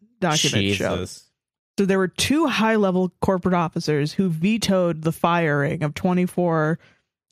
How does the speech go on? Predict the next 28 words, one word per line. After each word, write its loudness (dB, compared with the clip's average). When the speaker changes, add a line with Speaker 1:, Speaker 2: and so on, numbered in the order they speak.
Speaker 1:
almo-, 4
uh, 2
everything 2
Speaker 2:
<sighs> -
Speaker 1:
other 2
than 0
six, -2
only 2
six -2
officers -2
out 0
of -6
twenty-four -2
got 0
fired. -2
And 0
each 0
of 2
those 0
officers 0
were 2
charged 0
with 0
things 0
like 0
sexual 2
assault, 0
stalking, 0